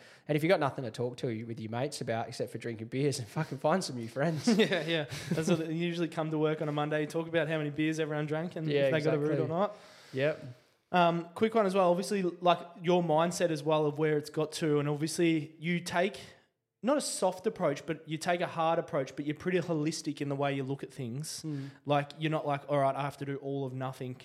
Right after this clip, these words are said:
Speaker 2: You still go all in on everything you do, I believe, but you look at things very simple to then,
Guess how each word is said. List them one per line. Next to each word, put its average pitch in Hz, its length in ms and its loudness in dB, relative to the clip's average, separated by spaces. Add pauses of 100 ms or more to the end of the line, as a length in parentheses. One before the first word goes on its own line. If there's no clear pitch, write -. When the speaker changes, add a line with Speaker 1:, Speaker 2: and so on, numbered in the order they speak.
(280)
Speaker 2:
You 143 120 -8
still 185 220 4
go 147 180 2
all 131 240 -4
in 135 120 -2
on 135 120 -2
everything 123 400 -8
you 123 80 -10
do, 131 180 -4
I 120 80 -2
believe, 113 460 -8 (340)
but 123 340 0
you 151 160 0
look 160 280 2
at 180 120 0
things 139 720 -4 (380)
very 156 480 4
simple 156 760 -2 (840)
to 151 140 -2
then, 139 340 0